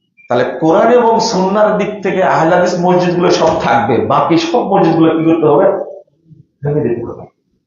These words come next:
কারণ সব মসজিদে হয় কোরআন হাদিসের বাহিরের আলোচনা, শুধু আহলে হাদিস মসজিদে হয় কোরআনের আলোচনা, সহিহ হাদিস আলোচনা। আমি ভুল বললাম? আহলে হাদিস মসজিদে জেরার বলতে গেলে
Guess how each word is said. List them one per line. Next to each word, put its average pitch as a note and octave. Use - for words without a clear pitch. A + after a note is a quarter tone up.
কারণ B2+
সব -
মসজিদে G3
হয় C#3+
কোরআন F#3+
হাদিসের E3+
বাহিরের C#3
আলোচনা, -
শুধু E3
আহলে D3
হাদিস D#4
মসজিদে A3+
হয় -
কোরআনের F3
আলোচনা, E3+
সহিহ D3
হাদিস B2
আলোচনা। F2+
আমি B2+
ভুল C#3
বললাম? E3
আহলে C#3+
হাদিস G3+
মসজিদে G3
জেরার F3+
বলতে G3+
গেলে E3